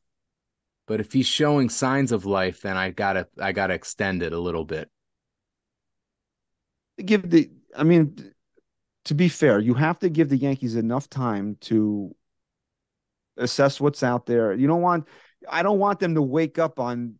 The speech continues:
Speaker 2: you know, what did we say, August first is a, I don't want them to wake up on July thirty-first and be like, "Oh, this guy's done, D F A, now let's see what's out there." G-, they need to have enough time to do their due diligence should they wanna acquire somebody,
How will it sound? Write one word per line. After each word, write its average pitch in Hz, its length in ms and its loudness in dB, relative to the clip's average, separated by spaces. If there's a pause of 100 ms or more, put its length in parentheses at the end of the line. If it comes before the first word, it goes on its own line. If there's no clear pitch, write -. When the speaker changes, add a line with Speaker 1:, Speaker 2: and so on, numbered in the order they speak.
Speaker 2:
you 131 140 -4
know, 117 100 0
what 127 180 2
did 127 80 0
we 120 100 0
say, 113 160 -4
August 120 280 0
first 123 220 -6
is 113 100 -8
a, 113 200 -2
I 127 80 2
don't 160 140 2
want 170 140 -4
them 147 100 2
to 139 60 2
wake 143 280 2
up 139 120 -4
on 123 140 -2
July 120 180 0
thirty-first 117 560 -4
and 117 80 -10
be 117 60 -4
like, 113 120 -2
"Oh, 196 200 2
this 139 160 -8
guy's 143 240 -4
done, 120 360 -2
D 135 200 2
F 139 180 -4
A, 120 220 0
now 123 180 -2
let's 127 160 -4
see 131 100 -6
what's 120 220 -6
out 123 200 -2
there." 107 120 -2
G-, 117 240 -6
they 147 140 4
need 170 160 2
to 170 160 4
have 151 160 2
enough 143 180 -2
time 143 240 -2
to 131 60 2
do 135 240 2
their 123 180 -2
due 120 240 0
diligence 127 680 0 (340)
should 135 200 -2
they 131 120 6
wanna 131 500 2
acquire 139 640 -2
somebody, 82 640 -10